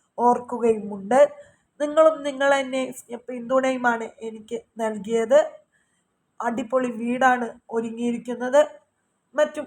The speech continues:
ഒരു കോടി വീട്, ഒരു കോടി രൂപയുമായി എന്ന് പറഞ്ഞുകൊണ്ട്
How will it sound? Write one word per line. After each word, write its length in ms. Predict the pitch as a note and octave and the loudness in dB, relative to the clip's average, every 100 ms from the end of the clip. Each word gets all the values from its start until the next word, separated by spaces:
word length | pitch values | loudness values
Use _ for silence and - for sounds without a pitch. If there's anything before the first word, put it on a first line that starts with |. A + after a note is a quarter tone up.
| _ | _
ഒരു 240 | C4 C#4 D4 | -2 -2 -2
കോടി 320 | D#4+ D#4 D4+ | 0 0 0
വീട്, 420 | B3+ C#4 C#4 C#4+ C#4 - - | -8 -6 0 4 4 2 -4
ഒരു 200 | B3 C4 | -4 -4
കോടി 340 | - C#4+ C#4 | -2 0 0
രൂപയുമായി 720 | C4 C4 B3+ C4+ C4 B3+ B3 B3+ | -6 -4 0 0 0 -2 -2 -4
എന്ന് 240 | A#3+ A#3+ A#3+ | -8 -6 -6
പറഞ്ഞുകൊണ്ട് 640 | A#3+ A#3+ A#3 C4 A#3+ A#3 | -2 -4 -4 -4 -4 -4